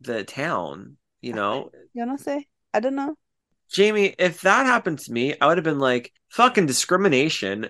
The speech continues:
Speaker 1: You can't fire me for the reasons that you're firing me." And 'cause they're blatantly, like, homophobic towards them. So
Speaker 2: Yeah, but I mean,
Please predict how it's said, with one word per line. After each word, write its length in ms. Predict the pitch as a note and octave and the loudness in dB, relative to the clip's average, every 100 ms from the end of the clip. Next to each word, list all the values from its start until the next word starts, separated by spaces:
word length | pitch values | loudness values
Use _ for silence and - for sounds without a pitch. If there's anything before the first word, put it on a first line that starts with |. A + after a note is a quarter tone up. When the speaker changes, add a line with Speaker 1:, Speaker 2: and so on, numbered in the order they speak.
| - | -10
Speaker 1:
You 280 | A#2+ C#3+ | -6 -4
can't 280 | - A3+ A#3+ | 2 4 6
fire 320 | D3 D#3 D#3 | 6 8 6
me 260 | G#2 G2+ A#2 | 2 0 -2
for 240 | A#2+ C3+ | -2 2
the 120 | C3 B2 | 4 4
reasons 380 | D3+ C3 B2+ | 4 2 2
that 120 | A#2 G2 | 0 0
you're 140 | G#2+ | 0
firing 420 | C3 C3+ G#2 F#2+ | 2 4 2 0
me." 400 | F#2 F#2 G#2+ - _ | -6 -4 -6 -8 _
And 360 | A2+ A2+ A#2 - - | -2 -2 -4 -10 -2
'cause 140 | E3+ | 0
they're 100 | E3+ D3 | 2 0
blatantly, 560 | A#2+ E3+ A3 B2 A2 | 4 6 4 0 -2
like, 160 | G#2+ G#2 | 0 0
homophobic 580 | D3 C3+ F#2+ A#2+ B2 F#2 | 0 -2 0 2 0 -2
towards 300 | G2+ F#2 F#2 | -4 -4 -4
them. 240 | F#2+ B2 _ - - - _ _ | -8 -8 _ -20 -20 -20 _ _
So 200 | - C3 | 4 8
Speaker 2:
Yeah, 180 | G#3+ G3+ | 10 8
but 120 | G#3+ | 4
I 120 | A3+ | 2
mean, 480 | A#3 A3 A3 A3 | 2 0 0 -2